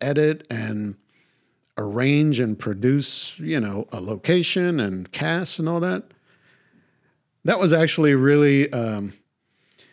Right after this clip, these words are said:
it was a fun experience, but it was also informative. Like, it really taught me a lot. And so for me, it was more about using my love of film and, and I think our, our shared kind of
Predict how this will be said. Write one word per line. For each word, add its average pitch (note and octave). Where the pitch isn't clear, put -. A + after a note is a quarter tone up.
it D#3
was C3
a A2+
fun E3
experience, D#3
but A#2+
it B2
was A#2+
also A2
informative. A2+
Like, G2
it A2
really A2
taught -
me G2+
a E2
lot. D2+
And A#2+
so C#3+
for B2
me, C#3
it A#2+
was A#2+
more C#3
about B2
using D3+
my D3
love C#3+
of A2
film C#3+
and, C3+
and E3+
I F3
think E3+
our, D3+
our C3
shared D3+
kind C3
of G#2+